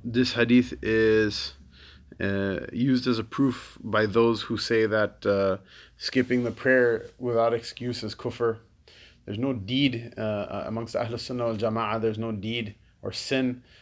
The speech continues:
that, that, that has been made tantamount to kufr except for the, uh, the, the purposeful missing of the prayer. And that's still a, a minority opinion, weak opinion. The opinion of Ahlus Sunnah is that even that's not kufr.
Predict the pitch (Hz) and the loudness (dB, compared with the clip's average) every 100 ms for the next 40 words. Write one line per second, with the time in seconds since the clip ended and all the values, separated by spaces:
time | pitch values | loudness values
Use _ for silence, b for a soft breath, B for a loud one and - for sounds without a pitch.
0 | b - 110 113 - - - 110 107 92 | b -10 0 0 0 -12 -4 -2 -2 -2
1 | 110 98 113 104 98 110 107 98 62 80 | -4 0 -2 -2 -4 -4 -4 -8 -10 -8
2 | 110 110 - 117 113 117 110 - - 113 | -6 -6 -6 -6 -6 -6 -8 -10 -12 -10
3 | 113 107 98 117 - 117 107 113 120 113 | -4 -4 -2 -4 -2 -4 -2 2 2 0
4 | - - - - - - - 101 104 101 | -8 -16 -18 -16 -14 -14 -14 -8 -2 -2
5 | 92 95 98 95 - 123 113 - 117 110 | -2 -4 -6 -6 -6 -4 -2 -6 -4 -4
6 | 107 110 95 90 101 95 - 113 120 127 | -4 -4 -4 -6 -4 -4 -6 -10 -4 -2
7 | 127 - 151 131 - - 101 107 110 120 | -2 0 2 2 0 -2 -6 -4 -4 -2
8 | 117 113 110 110 101 98 104 104 - 104 | -2 -4 -6 -6 -4 -4 -6 -8 -8 -8
9 | 101 98 101 117 113 107 107 110 - 113 | -6 -8 -8 -8 -8 -6 -8 -10 -10 -6
10 | 110 101 107 95 110 104 104 - - - | -6 -4 -4 -4 -4 -4 -6 -8 -16 -12
11 | - 95 | -10 -10